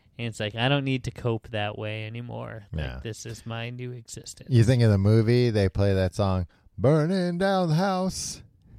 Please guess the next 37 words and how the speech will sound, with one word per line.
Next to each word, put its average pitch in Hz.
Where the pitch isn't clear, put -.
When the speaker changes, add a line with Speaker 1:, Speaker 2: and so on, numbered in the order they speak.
Speaker 1:
I 151
don't 175
know. 170
They 135
haven't 160
burned 185
down 247
the 247
Speaker 2:
Ah, -
Speaker 1:
thing 190
Speaker 2:
what -
Speaker 1:
yet. 156
Speaker 2:
is 101
that, 92
Talking 131
Heads? 170
Speaker 1:
Yeah. 101
Speaker 2:
Yeah. 73
Speaker 1:
I 170
mean, 180
anytime 165
there's 131
a 123
fire 113
in 104
any 117
movie. 120
<laughs> -
Can -
I 247
tell 247
you 214
a 190
story 185
that, 135
uh, 254
uh, 160